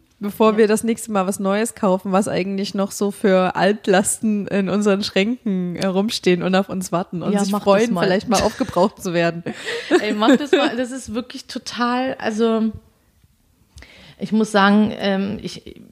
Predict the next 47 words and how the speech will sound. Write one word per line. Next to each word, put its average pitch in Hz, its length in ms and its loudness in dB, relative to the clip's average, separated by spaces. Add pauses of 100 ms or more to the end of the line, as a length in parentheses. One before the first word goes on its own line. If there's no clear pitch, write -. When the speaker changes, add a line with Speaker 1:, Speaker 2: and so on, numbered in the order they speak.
(580)
Speaker 2:
ich - 140 -10
weiß 196 220 2
auch - 140 -2
gar 180 120 4
nicht, 170 160 0
wo 175 40 -4
die 156 100 -4
herkommen, 151 640 -2
so 165 100 2
richtig. 160 400 0
Also, 170 240 4 (240)
und 185 240 2
es 170 120 -6
sammelt 180 300 4 (140)
sonst 165 280 -4
keiner 143 400 0 (160)
bei 143 240 0
mir 156 200 2
in 147 120 0
meiner 156 240 2
Familie. 214 320 4
Es - 200 -4
bin 160 320 -10
tatsächlich - 540 -2
ich 269 320 0
und 185 340 -2
ich - 220 -10
war 165 120 -4
so, 165 340 -2 (520)
Speaker 1:
Jeder 233 300 2
Speaker 2:
„Hups.“ - 160 4
Speaker 1:
hat 208 60 2
ein 202 60 6
Hobby. 220 380 4
Speaker 2:
<laughs> 269 80 2
Ja, 294 120 6 (120)
so, 381 100 6 (280)
„Hups, 392 380 4 (160)
ich - 120 -10
bin 285 160 -2
gar 269 100 2
nicht 254 100 -4
so 214 80 -2
oft - 200 -8
einkaufen“, 262 560 -2
dachte 233 280 -2
ich. 269 80 -10